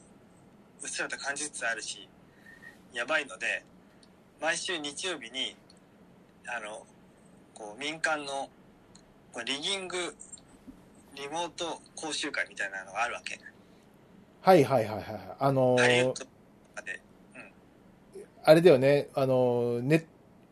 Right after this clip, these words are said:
Speaker 2: ネットでやってる、こう、オンライン講義みたいなやつね。
Speaker 1: うんうんうん。
Speaker 2: たまに見ますよね。
Speaker 1: ハリウッドで、
Speaker 2: はい。
Speaker 1: 現役で活躍されて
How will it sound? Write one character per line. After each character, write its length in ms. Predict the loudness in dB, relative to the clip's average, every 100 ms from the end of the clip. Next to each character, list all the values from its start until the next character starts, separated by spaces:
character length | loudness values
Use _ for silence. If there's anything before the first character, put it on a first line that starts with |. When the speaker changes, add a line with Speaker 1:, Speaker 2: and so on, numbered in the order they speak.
| -16 2
Speaker 2:
ネ 120 | 4
ッ 80 | 4
ト 180 | 6 8
で 400 | 12 12 10 10
や 100 | 10
っ 80 | 12
て 100 | 12
る、 180 | 12 10
こ 640 | 6 6 8 8 6 0 -10 -20 -20 4
う、 40 | 8
オ 80 |
ン 40 | 12
ラ 100 | 12
イ 60 | 10
ン 60 |
講 220 | 6 8 8 6
義 120 | -6
み 80 | -10
た 80 | -10
い 60 |
な 60 | -12
や 60 | -16
つ 100 | -16
ね。 180 | -16 -18 -20 _ -12
Speaker 1:
う 40 | -8
ん 40 |
う 20 |
ん 40 | -8
う 20 |
ん。 40 | -8 -12 -10 -12 -14 -16 -18 -18 -20 2
Speaker 2:
た 80 | 6
ま 100 | 8
に 140 | 8
見 100 | 8
ま 80 | 8
す 100 | 6
よ 40 | -2
ね。 60 |
Speaker 1:
ハ 60 | -2
リ 40 |
ウ 40 | -4
ッ 60 | -6 -2
ド 60 | -2
で、 60 | -2
Speaker 2:
は 60 |
い。 60 | -8 -16 -20 -20 -20 -20 -20 -20 -20 -20 -8
Speaker 1:
現 140 | -4 -2
役 120 | -2 -2
で 80 |
活 240 | -4 -4 -4
躍 160 | -4 -6
さ 140 | -8
れ 80 |
て 80 | -8